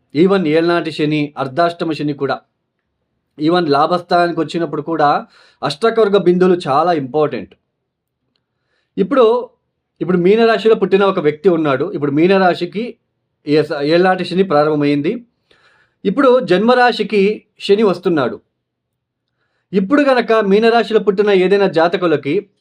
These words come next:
శని మహాదశనే జరుగుతూ ఉంటే ఒకవేళ, లేదా ఒకవేళ చంద్ర మహాదశ జరుగుతూ ఉంటే వాళ్ళకి ఇది తీవ్రమైన కష్టాలకి తే-, గురి చే-, చేలా తెస్తుంది. అంటే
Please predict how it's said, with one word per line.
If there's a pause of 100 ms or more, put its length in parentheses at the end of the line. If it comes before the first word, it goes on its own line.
(160)
శని
మహాదశనే
జరుగుతూ
ఉంటే
ఒకవేళ, (960)
లేదా
ఒకవేళ (160)
చంద్ర
మహాదశ
జరుగుతూ
ఉంటే (1300)
వాళ్ళకి
ఇది
తీవ్రమైన
కష్టాలకి
తే-, (540)
గురి
చే-,
చేలా
తెస్తుంది.
అంటే